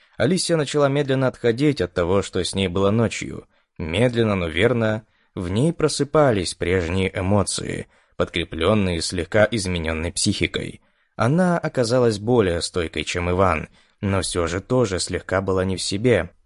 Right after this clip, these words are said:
Да и не особо сложно было это понять.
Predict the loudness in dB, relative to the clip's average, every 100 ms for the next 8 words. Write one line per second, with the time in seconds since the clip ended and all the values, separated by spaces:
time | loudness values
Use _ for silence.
0 | _ -12 0 2 2 2 0 0 -2 -2
1 | 0 0 0 0 0 2 2 2 0 0
2 | 2 2 0 -8